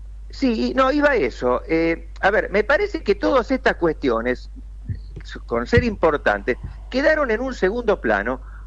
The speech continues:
porque lo que vimos ayer fue un acto sedicioso, fue un, fueron hechos de violencia en los que tuvo instigación o por lo menos complicidad el, el oficialismo nacional.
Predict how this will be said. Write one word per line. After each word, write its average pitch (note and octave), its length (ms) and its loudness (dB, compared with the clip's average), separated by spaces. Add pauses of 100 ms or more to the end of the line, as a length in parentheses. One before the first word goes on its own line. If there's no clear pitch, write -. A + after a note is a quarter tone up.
porque G#3 300 4
lo G3+ 120 2
que A3+ 120 4
vimos C#4 300 2
ayer A#2 500 2 (300)
fue C#4+ 400 0
un D#3+ 240 0
acto A#3+ 320 2
sedicioso, B2 880 2 (320)
fue A#3 340 2
un, E3 240 -4 (220)
fueron A3 320 2
hechos B3 240 4
de C#3+ 120 4
violencia A3 680 2 (400)
en D3 140 0
los E3+ 120 4
que F3 120 2
tuvo C4 680 0 (160)
instigación D#3+ 600 4
o A#3+ 100 2
por C3+ 100 4
lo D3+ 60 2
menos G#3 180 2
complicidad D3 840 0 (140)
el, B2+ 260 0
el B2+ 100 2
oficialismo C#3 640 0
nacional. G3+ 560 -2